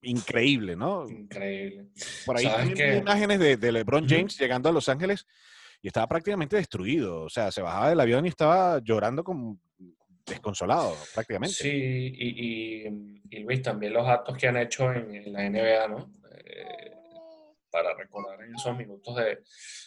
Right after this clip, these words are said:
Speaker 2: de silencio antes de los encuentros. Hoy,
Speaker 1: Sí,
Speaker 2: a ver,
Speaker 1: señor.
Speaker 2: no, no, no recuerdo, y, y pido disculpas, no recuerdo qué, qué juego fue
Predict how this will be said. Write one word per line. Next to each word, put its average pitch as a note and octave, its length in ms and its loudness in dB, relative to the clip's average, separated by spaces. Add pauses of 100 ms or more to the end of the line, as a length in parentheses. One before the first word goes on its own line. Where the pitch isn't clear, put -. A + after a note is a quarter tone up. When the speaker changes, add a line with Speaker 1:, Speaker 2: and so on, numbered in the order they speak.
(140)
Speaker 2:
de A2+ 200 2
silencio A2 500 2
antes C3+ 200 6
de B2 80 8
los A2+ 160 4
encuentros. C#3 720 6
Hoy, B2 640 4
Speaker 1:
Sí, G2 120 -8
Speaker 2:
a A2 60 4
ver, B2 260 6
Speaker 1:
señor. A#2 220 -2
Speaker 2:
no, G2 120 -12
no, A#2+ 240 -10
no A#2+ 100 0
recuerdo, C3+ 580 4
y, G#2 260 -8
y - 80 -20
pido A#2+ 180 -2
disculpas, B2+ 360 0
no A#2+ 80 -4
recuerdo C3+ 280 0
qué, C3+ 240 4
qué B2+ 100 0
juego C3 240 6
fue B2+ 280 4